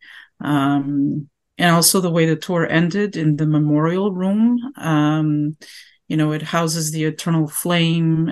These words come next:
um, and an urn that holds the ashes from what was brought back by survivors who moved to Montreal. It's,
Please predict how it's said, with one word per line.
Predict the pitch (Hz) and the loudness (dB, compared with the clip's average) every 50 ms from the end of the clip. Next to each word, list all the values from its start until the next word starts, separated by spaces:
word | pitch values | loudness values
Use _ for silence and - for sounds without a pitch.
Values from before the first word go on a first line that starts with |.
| - | -2
um, | - 147 143 139 143 143 139 143 151 147 143 | -2 0 0 2 2 2 2 0 0 -2 -2
and | - 151 151 | 0 0 2
an | 147 147 156 - - | 2 2 0 -2 -4
urn | - 151 160 160 160 165 165 156 | -2 0 2 4 4 2 2 0
that | 151 147 | -2 -4
holds | - 160 160 160 156 151 147 | -4 -4 -4 -4 -4 -4 -4
the | 151 160 143 - - | -2 -2 -2 0 2
ashes | 151 143 143 147 147 - - 160 156 151 - | 2 4 4 2 2 0 0 0 0 -2 -4
from | - - - 151 156 151 | -4 -2 0 0 2 0
what | 156 151 - | 0 -2 -4
was | 165 156 151 | -6 -6 -6
brought | - - 160 147 139 - - | -4 -2 0 0 0 -2 -2
back | - 147 151 147 147 147 - - - | 0 2 2 2 0 -2 -8 -12 -6
by | - 147 143 135 | -2 -2 -2 0
survivors | 143 - 165 156 156 151 143 147 151 156 156 151 151 147 - | -2 -2 -4 -2 0 0 0 0 0 0 -2 -2 0 -2 -2
who | - 151 | 0 0
moved | 156 151 151 147 - - | 0 0 0 -4 -6 -4
to | 160 160 | 0 2
Montreal. | 156 147 147 - - 165 160 156 156 156 156 151 151 156 | 2 2 2 0 -4 -4 -2 0 0 0 0 0 0 0
It's, | 151 147 147 - - | 0 0 -2 -4 -4